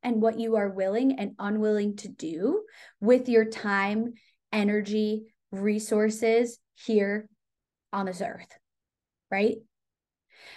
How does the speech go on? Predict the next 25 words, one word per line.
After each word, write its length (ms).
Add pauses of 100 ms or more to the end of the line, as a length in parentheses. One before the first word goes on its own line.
(180)
And 320
the 140
fact 340
of 100
the 100
matter 400
is 480
that 460
you're 160
going 400
to 80
have 240
to 200
inform 760
other 280
people 680 (160)
when 220
you're 180
changing, 720 (300)
when 160
something 340
around 420
you 160
is 140
changing, 680